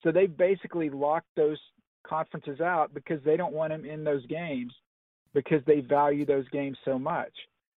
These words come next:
Um, so they've already shut 'em out of three of the six bowl games. Um, I, I just think, again, and I don't li-, I don't like this, but because of conference realignment,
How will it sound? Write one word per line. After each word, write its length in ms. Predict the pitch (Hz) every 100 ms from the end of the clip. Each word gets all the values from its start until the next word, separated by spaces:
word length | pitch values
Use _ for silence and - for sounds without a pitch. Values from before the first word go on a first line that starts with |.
| _
Um, 240 | 139 139 131 -
so 80 |
they've 180 | 160 156
already 300 | 165 202 196 -
shut 180 | 175 170
'em 100 | 160
out 180 | 156 147
of 100 | -
three 260 | 160 160 170
of 80 | 151
the 80 | 143
six 180 | 160 147 -
bowl 240 | 143 185
games. 360 | 151 123 127 131 _ _ _ _ _ -
Um, 500 | 139 139 139 139 - _ _ _ -
I, 120 | 151 -
I 140 | 156
just 180 | 180 196 -
think, 220 | 196 185 _ _ 156
again, 480 | 143 180 202 131 - -
and 140 | 165
I 140 | 170
don't 160 | 214 190
li-, 80 | 170
I 220 | 165 156
don't 120 | 160
like 240 | 156 165 -
this, 240 | 185 180 - -
but 240 | 147 143 _ _ _ -
because 400 | 151 - 180 165
of 100 | 156
conference 440 | - 170 - 180 -
realignment, 680 | 170 156 147 160 170 170